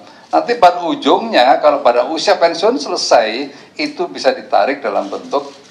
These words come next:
uang yang fresh dengan apa, pemupukan yang terjadi. Ah, pemupukannya seperti apa? Nanti silakan bertanya. Ya, itu. Berikutnya,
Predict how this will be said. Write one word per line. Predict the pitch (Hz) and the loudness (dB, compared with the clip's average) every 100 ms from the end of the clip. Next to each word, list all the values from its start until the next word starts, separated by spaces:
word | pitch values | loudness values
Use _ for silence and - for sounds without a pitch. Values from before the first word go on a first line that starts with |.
| - _ - - - | -20 _ -20 -20 -12
uang | 131 110 101 101 | -2 2 2 0
yang | 90 - - | -6 -6 -4
fresh | - 135 135 - - | 2 2 0 -8 -8
dengan | 110 98 123 156 - - - - | -4 0 0 0 -12 -20 -20 -8
apa, | - - 123 | -4 0 0
pemupukan | - 135 139 - - - 147 104 | -2 -2 -2 0 -2 0 -2 -2
yang | 98 - - | -6 -8 -10
terjadi. | 95 - 90 - 98 | -12 -6 -8 -8 -6
Ah, | 98 - | -4 -4
pemupukannya | - 156 185 185 196 190 196 | -6 2 2 2 2 4 4
seperti | 196 - 196 - | 0 -4 -4 2
apa? | 165 170 214 | 4 4 2
Nanti | 208 208 | -2 -4
silakan | 226 208 202 196 | 0 0 0 -4
bertanya. | 185 226 220 147 - - - _ _ _ _ _ _ - | -2 -2 -2 -6 -12 -20 -20 _ _ _ _ _ _ -14
Ya, | 139 - _ _ _ _ _ _ _ | -14 -16 _ _ _ _ _ _ _
itu. | - - - - - _ _ _ _ _ _ - | -18 -18 -18 -20 -20 _ _ _ _ _ _ -16
Berikutnya, | - - - 120 95 - | -8 -8 -4 -2 -2 -2